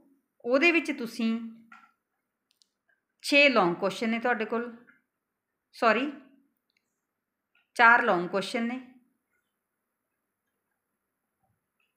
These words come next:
ਠੀਕ ਹੈ ਜੀ। ਜੇ ਤੁਸੀਂ ਇੱਕ ਦੇ ਲਈ ਛੇ ਪੇਜ ਵੀ ਯੂ-, ਯੂਜ਼ ਕਰਦੇ ਹੋ ਤਾਂ ਤੁਹਾਡੇ ਟਵੈਂਟੀ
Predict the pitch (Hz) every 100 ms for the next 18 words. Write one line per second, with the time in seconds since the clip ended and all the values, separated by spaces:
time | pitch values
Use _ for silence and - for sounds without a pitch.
0 | _ _ _ - 277 330 262 - - -
1 | 196 277 311 330 339 302 285 - 302 311
2 | 294 285 285 269 269 254 240 269 233 -
3 | 226 226 220 208 165 139 156 - _ _
4 | _ _ _ _ _ _ _ _ _ _
5 | _ _ _ _ _ _ _ 233 240 262
6 | 269 277 - 269 254 247 269 269